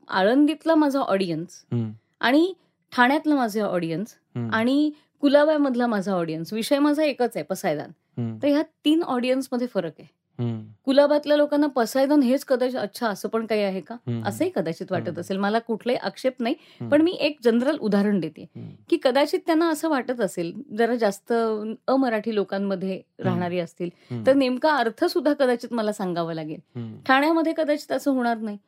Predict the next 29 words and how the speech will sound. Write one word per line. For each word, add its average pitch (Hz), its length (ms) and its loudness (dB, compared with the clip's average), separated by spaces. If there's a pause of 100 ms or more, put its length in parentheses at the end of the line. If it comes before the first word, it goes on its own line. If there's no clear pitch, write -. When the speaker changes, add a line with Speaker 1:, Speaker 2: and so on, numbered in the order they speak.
(160)
Speaker 2:
हम्म. 107 220 -10 (600)
Speaker 1:
त्याच्यामध्ये 247 420 2
त्यांचं 254 320 0
वाचन 233 380 0
असेल, 202 360 -4 (220)
थोडासा 214 300 -2
विचार 208 340 0
झालेला 185 380 -2
असेल 185 240 -6
आणि 226 140 -2
आळंदीत 214 440 0 (140)
तर 294 100 2
मला 285 240 0
अर्थ 208 280 0
सांगायची 269 460 -2
गरज 294 280 0
नाही. 233 140 -2 (160)
Speaker 2:
बरोबर. 113 300 -12 (600)
Speaker 1:
पण 294 120 8
मला 311 240 2
त्या 302 240 -2
अनुषंगानं 277 800 0
त्याच्याविषयी 247 540 -2
बोलणं 208 360 0
महत्वाचं 196 500 -2
आहे. 190 40 -2
मग 226 100 -2
माझा 233 260 0
आळंदीत 233 440 0